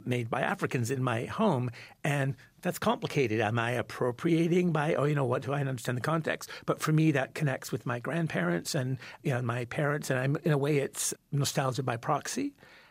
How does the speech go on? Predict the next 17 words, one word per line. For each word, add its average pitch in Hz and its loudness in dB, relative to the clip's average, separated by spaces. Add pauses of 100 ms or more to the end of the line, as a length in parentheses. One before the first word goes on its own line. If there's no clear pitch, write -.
(280)
So 170 4
how 165 2
you, 156 2
how 180 2
you 175 4
put - -2
together 147 0
a 135 0
sense - -2 (100)
of 123 0 (300)
connection. 147 0
I - -4
mean, 151 4
so 151 -2
when 131 -2
I 139 -2
look 135 -2